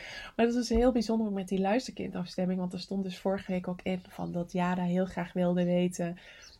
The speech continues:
waar ik was gebleven na de zwangerschap rondom die placenta en zo. Of ik dat aan haar wilde uitleggen, stond in de afstemming. Ehm, want nu begreep ze soms niet dat, dat mama ineens weg was. Dus dat was waar,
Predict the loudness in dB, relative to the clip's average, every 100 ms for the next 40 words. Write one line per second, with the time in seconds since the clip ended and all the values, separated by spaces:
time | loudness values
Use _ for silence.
0 | _ _ _ _ _ -12 -6 -4 -2 0
1 | 0 0 0 0 2 2 0 -2 0 2
2 | 2 2 0 -2 2 2 2 2 2 2
3 | 0 0 2 2 0 -4 -4 -2 0 -2
4 | -6 -18 -8 0 2 4 2 0 -2 -2
5 | 0 0 0 0 2 2 -2 -4 -4 -4
6 | -2 -2 -2 -4 -6 -6 -6 -6 -6 -8
7 | -12 -20 -20 -20 -14 -6 -2 -2 -2 2
8 | 6 6 6 2 0 -2 -2 -2 0 0
9 | 0 0 0 0 2 2 0 -8 -20 0
10 | 0 2 0 0 2 2 2 2 0 0
11 | -6 -6 -6 -2 -2 -2 -10 -4 -2 -2
12 | 0 0 0 -2